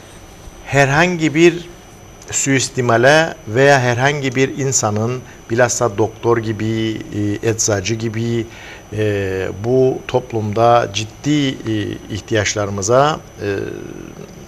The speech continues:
karşılık verebilmek için çalışan insanları rencide etmeden ve hukuksal sürecin gidebileceği, gittiği bu, e, süreci de sekteye uğratmadan, yani popülizmden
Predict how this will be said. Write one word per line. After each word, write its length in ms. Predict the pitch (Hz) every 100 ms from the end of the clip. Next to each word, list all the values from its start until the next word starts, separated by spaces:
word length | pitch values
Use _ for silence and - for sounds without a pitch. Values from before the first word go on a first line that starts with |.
| -
karşılık 480 | - 120 - 135 156
verebilmek 460 | 131 107 98 101 -
için 280 | - 101 92 - - - - -
çalışan 580 | - - 127 113 156 180
insanları 580 | 165 117 104 107 101 113
rencide 340 | 139 120 104
etmeden 400 | 131 135 147 156 175 175 - - - -
ve 280 | 107 123 113 -
hukuksal 500 | 117 113 - 147 147
sürecin 640 | 143 123 107 120 156 180 101
gidebileceği, 880 | 110 113 127 131 123 98 107 107 113
gittiği 720 | 110 110 - 107 120 127 - -
bu, 280 | 117 117 113
e, 220 | - 57 - - - - - - 64
süreci 500 | - - 113 101 120
de 220 | 131 156 165 - -
sekteye 440 | - 143 135 117
uğratmadan, 560 | 120 135 151 151 151 156
yani 180 | 135 131
popülizmden 680 | - - 135 143 151 147